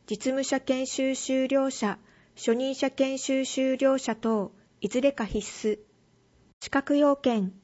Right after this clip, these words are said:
普通自動車運転免許。募集中の四つの職種すべてにおいて共通。期間、コミュニテ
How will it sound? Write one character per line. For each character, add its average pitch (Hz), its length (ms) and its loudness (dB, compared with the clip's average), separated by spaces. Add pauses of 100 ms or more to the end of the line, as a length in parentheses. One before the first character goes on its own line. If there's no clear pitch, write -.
(400)
普 - 140 -6
通 277 240 2
自 254 200 0
動 269 240 4
車 254 240 0
運 254 140 -2
転 262 240 4
免 262 280 -2
許。 202 300 0 (880)
募 220 120 0
集 285 240 2
中 269 280 2
の 254 320 -4
四 214 180 2
つ - 180 -6
の 269 120 -2
職 226 260 -2
種 220 260 0 (100)
す - 200 -4
べ 294 120 4
て 277 140 4
に 240 140 -2
お 226 80 0
い 220 40 -6
て 196 140 -2
共 226 240 0
通。 220 420 -2 (1000)
期 - 100 0
間、 214 340 0 (720)
コ 226 100 -2
ミ 262 120 0
ュ - 20 -4
ニ 277 140 -2
テ 277 120 -6